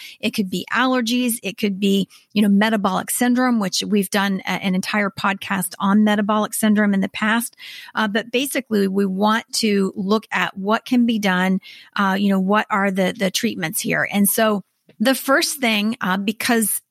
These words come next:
sleep apnea is strongly linked to metabolic syndrome. And we know that metabolic syndrome, uh, is, you know, an,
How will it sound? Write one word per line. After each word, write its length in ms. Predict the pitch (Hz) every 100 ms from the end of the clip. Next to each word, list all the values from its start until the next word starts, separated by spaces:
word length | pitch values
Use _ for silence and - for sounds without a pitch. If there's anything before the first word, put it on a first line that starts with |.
| _ _ _
sleep 300 | - - 247
apnea 440 | 247 226 240 208 202 -
is 340 | 240 330 226
strongly 600 | - - 220 233 226 208
linked 300 | 202 208 -
to 80 | 196
metabolic 580 | 190 185 190 190 185 -
syndrome. 500 | - 196 175 180 220 - - - _
And 300 | 220 226 220
we 340 | 214 214 254
know 320 | 285 247 233
that 220 | 214 208 208
metabolic 640 | 202 226 240 220 208 196
syndrome, 720 | - - 226 220 180 170 180 - - - -
uh, 200 | 180 -
is, 420 | 202 190 185 -
you 80 | 202
know, 80 | 180
an, 200 | 175